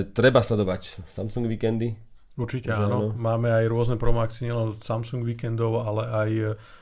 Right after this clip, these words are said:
Speaker 2: výkupy rôznych zariadení. Net-, netýka sa to iba Ačok, ale aj tých vyšších rád, kedy ich viete o mnoho lepšie, cenovo dostupnejšie v podstate zohnať.
Speaker 1: A päťdesiatdvojka S-ko má len iný chipset, tá päť G čková teda, má len iný chipset než A päťdesiatdvojka normálna, takže naozaj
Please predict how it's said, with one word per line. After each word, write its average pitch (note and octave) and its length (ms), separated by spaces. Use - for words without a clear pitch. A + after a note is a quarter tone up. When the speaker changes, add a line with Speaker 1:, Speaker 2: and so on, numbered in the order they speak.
Speaker 2:
výkupy A#2+ 420
rôznych A#2 320
zariadení. A2+ 480
Net-, A2+ 160
netýka A#2+ 320
sa - 80
to - 100
iba A#2 220
Ačok, G#2+ 260
ale G#2 220
aj G#2+ 100
tých A2 140
vyšších G#2+ 300
rád, A2+ 180
kedy A#2+ 180
ich A#2 120
viete A#2 260
o B2 120
mnoho A#2+ 300
lepšie, A2+ 340
cenovo A2 320
dostupnejšie G#2+ 680
v F#2 100
podstate A2 380
zohnať. G#2 340
Speaker 1:
A A2 120
päťdesiatdvojka C#3 600
S-ko A#2+ 280
má A#2 160
len A2 120
iný B2 220
chipset, - 380
tá - 140
päť F2 180
G F#2+ 80
čková G#2 220
teda, A2+ 240
má G2+ 180
len G2 160
iný G#2+ 280
chipset - 340
než F#2+ 180
A F#2 100
päťdesiatdvojka F#2+ 460
normálna, A2+ 460
takže G2 240
naozaj F#2+ 480